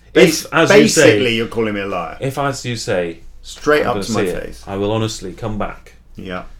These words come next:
Speaker 2: to this issue, and
Speaker 1: Yeah.
Speaker 2: I will say to you, "It's annoying the shit out of me. I'm gonna put it in." So
Speaker 1: No,
Speaker 2: that
Speaker 1: no, because
Speaker 2: What?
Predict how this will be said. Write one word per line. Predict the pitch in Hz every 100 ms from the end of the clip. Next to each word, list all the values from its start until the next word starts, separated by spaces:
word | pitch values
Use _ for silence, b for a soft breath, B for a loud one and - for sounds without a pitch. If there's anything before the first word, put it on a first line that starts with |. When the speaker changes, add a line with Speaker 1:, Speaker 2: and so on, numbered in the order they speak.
| -
Speaker 2:
to | - 123
this | 113 107
issue, | 107 - 95 85 -
and | 90
Speaker 1:
Yeah. | 92
Speaker 2:
I |
will | 87 87
say | 110 98
to | -
you, | 90 85 80 - - - - _ -
"It's | 95 -
annoying | 95 90 87 82 78 - -
the | -
shit | - 82
out | 82 69
of |
me. | 80 80
I'm | 80
gonna | 80
put | - -
it | -
in." | 78
So | 76 -
Speaker 1:
No, | 127 135
Speaker 2:
that | 117
Speaker 1:
no, | 120 127 113 - -
because | 113 120
Speaker 2:
What? | 110